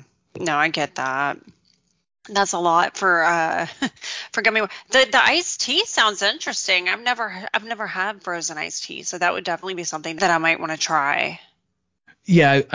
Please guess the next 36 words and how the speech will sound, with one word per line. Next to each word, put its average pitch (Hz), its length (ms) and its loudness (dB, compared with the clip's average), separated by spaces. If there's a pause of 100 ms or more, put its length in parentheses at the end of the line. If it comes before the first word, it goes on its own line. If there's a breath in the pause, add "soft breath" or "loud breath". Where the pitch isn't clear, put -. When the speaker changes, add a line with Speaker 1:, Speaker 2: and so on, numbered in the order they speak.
Speaker 2:
I - 20 8
walked 156 340 4
out 131 220 6
of 139 80 2
there 139 200 4
and 131 120 4
I 127 60 2
was, 123 280 -2 (180)
<laughs> - 140 -12
I 151 80 -2
was 139 140 0
so 156 160 6
mad 135 240 6
at 139 80 -2
myself 147 480 2
<laughs> - 20 -2
because, 151 300 4
you 143 80 0 (400 loud breath)
know, 269 80 8
I 170 40 6
was 170 120 4
taking 147 340 2
it 131 80 2
all 123 260 0
in. 190 200 4
I'm 143 100 2
taking 131 280 -2
pictures 160 480 2
and 123 140 0
video, 131 640 4 (360 loud breath)
and, 139 280 6
uh, 123 300 4 (100)
and 139 100 2
I 131 60 4
didn't 135 260 4
really 123 500 2